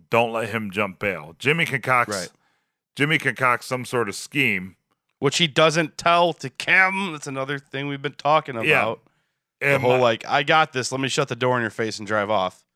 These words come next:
Speaker 1: Yeah, and, uh, my response to that in my notes was simply, um, Jimmy tells Kim, "Bros before hoes," <laughs> and drives off.
Speaker 2: <laughs>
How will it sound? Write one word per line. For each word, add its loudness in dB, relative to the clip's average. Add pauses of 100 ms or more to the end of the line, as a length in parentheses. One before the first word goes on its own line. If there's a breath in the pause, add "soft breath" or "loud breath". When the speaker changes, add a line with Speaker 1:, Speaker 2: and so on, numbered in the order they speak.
(180)
Speaker 1:
Yeah, 2
and, -2
uh, 0
my 2
response 0
to -6
that 4
in 0
my 0
notes -2
was -8
simply, -4
um, -10 (300)
Jimmy -2
tells 0
Kim, -2 (580 soft breath)
"Bros 4
before 0
hoes," 2 (180)
<laughs> -4
and 2
drives 4
off. 2
Speaker 2:
<laughs> -6